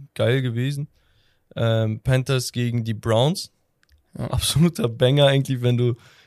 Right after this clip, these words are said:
Speaker 1: überlegst, dass Baker gegen die Browns spielt.
Speaker 2: Ja.
Speaker 1: In Cleveland, wenn ich mich nicht irre. Ähm, Texans, Colts. Ja,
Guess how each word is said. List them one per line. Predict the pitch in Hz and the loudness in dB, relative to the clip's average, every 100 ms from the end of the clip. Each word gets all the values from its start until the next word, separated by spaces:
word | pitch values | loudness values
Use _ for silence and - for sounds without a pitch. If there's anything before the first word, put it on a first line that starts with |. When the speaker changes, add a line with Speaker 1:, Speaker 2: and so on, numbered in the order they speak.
| - | -14
Speaker 1:
überlegst, | 113 117 123 123 | 0 2 2 0
dass | 123 | -4
Baker | - 120 123 123 | -2 -2 0 -2
gegen | 113 120 131 | -2 -2 -2
die | 120 | -2
Browns | 117 123 131 | 0 0 0
spielt. | - 143 180 - | -4 -6 -6 -2
Speaker 2:
Ja. | 123 - _ | 0 0 _
Speaker 1:
In | 151 165 | 4 4
Cleveland, | - 156 151 165 233 _ - | 4 0 0 -2 -4 _ 0
wenn | 123 | 2
ich | |
mich | 135 | 2
nicht | 131 - | 0 -4
irre. | 135 156 196 _ - - _ - | -10 -10 -14 _ -20 -20 _ -2
Ähm, | 117 117 113 - 131 - | 2 2 0 -6 -14 -2
Texans, | 139 143 135 120 | -2 0 -2 -4
Colts. | - 139 147 165 - - _ _ _ _ _ - | -4 -2 -2 -6 -12 -16 _ _ _ _ _ -8
Ja, | 110 127 | -2 -2